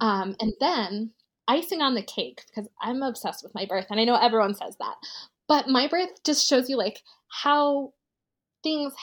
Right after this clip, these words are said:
happen that are out of the sort of normal accepted range of safe, and they're, they're totally normal, and your care team can support you during those things. So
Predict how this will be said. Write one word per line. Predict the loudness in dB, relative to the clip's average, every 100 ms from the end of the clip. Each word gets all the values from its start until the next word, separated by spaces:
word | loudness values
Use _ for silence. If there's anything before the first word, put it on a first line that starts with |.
| -2
happen | -2 0 -2 -4 -4 -2
that | -2 -4 _ _ _ _
are | 2 2 2
out | 2 2
of | 0 -6 _ -6
the | -4
sort | -4 -2
of | -2 -4 -10 -6
normal | 0 4 4 4 2
accepted | 0 -4 -6 -6 -6 -8
range | -8 -6 -4 -4 -6 -8
of | -10 -14 _ -20
safe, | -10 -6 -2 -4 -6 -20 -20 -20 -20 -10 0
and | 4
they're, | 4 2
they're | 0 0 0 -8
totally | -6 -2 0 2
normal, | 2 2 2 -4 -6 -10 -20 -20 -4
and | -2 0 -4 -8 -18 _
your | -14 -10
care | -6 -4
team | 0 0 0 -6 _ _ _ -4
can | -2 -2
support | -4 -4 -6 -4
you | -8
during | -6 -6 -8
those | -10 -10
things. | -10 -10 -10
So | -10 -10 -12